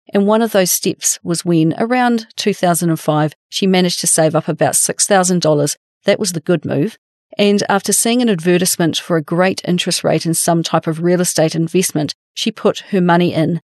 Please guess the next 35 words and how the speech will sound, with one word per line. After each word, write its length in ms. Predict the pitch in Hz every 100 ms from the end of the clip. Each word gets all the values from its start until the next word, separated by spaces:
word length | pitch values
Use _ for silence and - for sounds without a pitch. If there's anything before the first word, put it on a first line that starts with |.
| -
thinking 360 | 240 233 233
she 220 | 208 220
had 160 | 185 180
it 100 | 139
sorted 640 | - 190 190 190 190 190 -
and 140 | 180
was 160 | 170 -
doing 240 | 180 170
a 60 | 175
pretty 300 | - 330 277
good 180 | 226
job 340 | - 190 170 170 -
of 160 | 160
being 380 | - 170 170 165
an 140 | 165
investor. 500 | 160 156 - - - 147 _ _ _ -
That 140 | 233
was 140 | 247 220
the 80 |
bad 300 | 202 196 190
move, 320 | 165 147 156 -
and 240 | - 180 190
unfortunately, 800 | 190 196 - 247 - - 185 180 -
it 100 | -
was 160 | 175
not 200 | 170 -
to 100 | -
be. 280 | - 160 151 147 _ _
She 200 | - 196
had 160 | 202 190
unfortunately 480 | 185 196 - 185
put 220 | 175 - 160
her 220 | 202 254
money 400 | 196 156 165 -
with 320 | 170 165 165